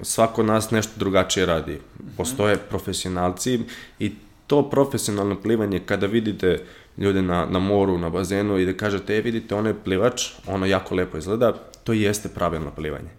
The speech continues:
Speaker 1: I to jeste najlakše plivanje koje može da se pliva.
Speaker 2: Najlakše.
Speaker 1: Tako je. Zašto? Zato što, a, ta efikasnost koja se pravi sa tim zaveslima, koji su veoma spori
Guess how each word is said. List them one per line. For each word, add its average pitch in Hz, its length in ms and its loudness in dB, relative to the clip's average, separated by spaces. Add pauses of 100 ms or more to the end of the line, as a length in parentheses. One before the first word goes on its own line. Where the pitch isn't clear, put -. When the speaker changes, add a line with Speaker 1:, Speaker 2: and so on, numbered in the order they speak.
(140)
Speaker 1:
I 98 80 -8 (100)
to 120 120 0
jeste 123 340 0
najlakše 117 580 0
plivanje 110 420 0
koje 98 180 -2
može 101 280 2
da 76 100 -4
se - 200 -10
pliva. - 220 -10 (500)
Speaker 2:
Najlakše. 117 500 -8 (160)
Speaker 1:
Tako 98 280 0
je. 69 100 0 (300)
Zašto? 107 360 4
Zato 117 160 2
što, 127 360 0 (320)
a, 92 340 4 (440)
ta 113 120 6
efikasnost 101 680 2
koja 85 160 -4
se - 180 -8
pravi 87 260 0
sa 76 140 -8
tim 101 220 -4
zaveslima, 90 560 2
koji 85 200 -6
su - 180 -6
veoma 101 280 -2
spori 98 420 -2